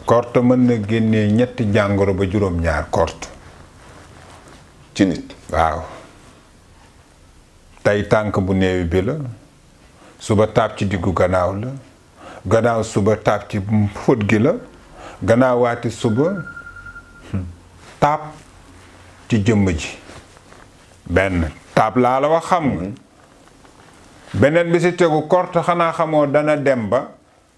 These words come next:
Speaker 1: nu def la loo xam ni.
Speaker 2: Mhm.
Speaker 1: Da ngay romb aw weñ, weñ ngi xotti sa tànk bi. Góom bi dootul wér sa dund. Korte dana ko def.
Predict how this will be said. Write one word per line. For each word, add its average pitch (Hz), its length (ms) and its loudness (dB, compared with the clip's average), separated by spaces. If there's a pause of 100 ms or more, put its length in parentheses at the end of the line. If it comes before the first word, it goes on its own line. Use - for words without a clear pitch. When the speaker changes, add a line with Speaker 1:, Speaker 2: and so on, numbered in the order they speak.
(680)
Speaker 1:
nu 123 180 6
def 190 340 2
la 180 220 4
loo 165 260 4
xam 139 320 0
ni. 92 240 -4 (140)
Speaker 2:
Mhm. 95 300 -2 (460)
Speaker 1:
Da 120 220 4
ngay 208 300 2
romb 160 460 2 (840)
aw 160 160 2
weñ, 131 500 4
weñ 170 240 2
ngi 151 120 2 (140)
xotti 170 320 -2
sa 131 160 0
tànk 107 380 -4 (100)
bi. 92 100 -10 (840)
Góom 113 300 4
bi 107 100 4
dootul 120 380 0
wér 80 220 0
sa - 140 -6
dund. 73 280 -6 (1500)
Korte 80 300 -2
dana 82 220 0
ko 92 120 -2
def. 139 160 0